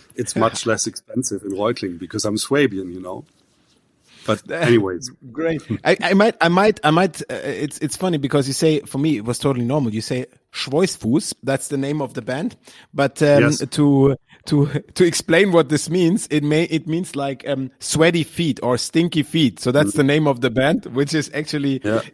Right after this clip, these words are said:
Speaker 2: even more fun if you explain it in English, I have to say, <laughs> because
Speaker 1: Yeah.
Speaker 2: it's very traditional. Well, that's great. So you, you, I, I, I read out of that you started drinking wine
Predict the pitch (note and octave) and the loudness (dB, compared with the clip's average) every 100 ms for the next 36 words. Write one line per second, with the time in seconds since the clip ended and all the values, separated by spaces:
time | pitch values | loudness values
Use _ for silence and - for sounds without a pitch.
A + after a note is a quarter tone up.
0 | - G3 F#3+ E3+ F3 - D#3 D3+ D3 D3 | -6 -4 -2 0 0 2 0 0 -4 -6
1 | C3+ B2+ - C3 B2+ A#2 A#2 C3 B2 A#2+ | -8 -8 -6 -4 -2 -4 -6 -6 -8 -8
2 | A2 A2 B2+ - D3 B2+ - D3 C#3+ A2+ | -12 -12 -10 0 0 0 -8 -8 -2 2
3 | A2+ - A#2+ E3 C#3 B2+ - A#2 A2+ - | 2 0 -8 -4 0 0 -4 -4 -4 -4
4 | G#2+ - _ - - - - - - G3 | -10 -12 _ -20 -20 -20 -20 -20 -6 -2
5 | G#3+ - A#3+ G#3 F3+ F3+ F3+ F3+ - D#3+ | -2 0 0 0 0 2 4 4 2 -4
6 | F#3+ - C#3+ - - _ - D3 D#3+ D#3 | -4 -6 -8 -10 -12 _ -12 -10 -4 -2
7 | F#3+ - - F3 E3+ G3+ E3+ F3 D#3+ D3+ | -2 -2 -4 -4 0 -2 0 0 0 -2
8 | C#3+ C#3+ D#3 - F3 E3+ C#3 D#3+ E3+ D3+ | -4 -2 -4 -2 0 0 2 0 0 -2
9 | B2+ B2+ C#3+ B2+ | -2 -2 -2 -4